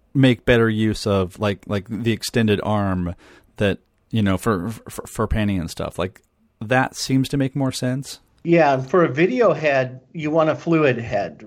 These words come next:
Speaker 2: And so what that, then that arm that you're talking about, Jeff, what that does is it gives you purchase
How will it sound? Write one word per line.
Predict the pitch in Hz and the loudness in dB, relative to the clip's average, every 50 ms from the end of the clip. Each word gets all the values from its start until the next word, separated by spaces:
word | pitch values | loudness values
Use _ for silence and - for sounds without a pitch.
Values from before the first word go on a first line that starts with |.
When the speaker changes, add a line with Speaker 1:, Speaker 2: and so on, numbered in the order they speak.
| 156 | -6
Speaker 2:
And | 147 131 123 | -4 -4 -2
so | - - 147 | -2 0 0
what | 143 147 135 | 0 2 2
that, | 165 151 147 147 - - _ _ _ _ | 4 2 2 2 -2 -10 _ _ _ _
then | 180 147 143 143 | -10 -8 -4 -2
that | 139 135 127 - | 0 0 0 2
arm | - 156 160 170 170 165 | 2 4 4 4 4 2
that | 135 | 2
you're | 123 123 | 0 -2
talking | 127 147 131 123 127 | 0 0 -2 0 -2
about, | 123 113 110 | -2 -4 -2
Jeff, | - 127 120 - - - - | -2 -2 -2 -2 -6 -14 -14
what | 139 131 | -8 -4
that | - 127 117 | -2 -2 0
does | - 147 147 143 127 | 2 2 2 2 0
is | 123 | -4
it | 117 107 | -6 -4
gives | 120 131 127 117 120 | -2 -4 -2 -4 -6
you | 123 | -8
purchase | 123 - - 139 135 135 - 143 131 131 - | -8 -6 -4 -2 -2 -2 -2 -2 -2 -2 -6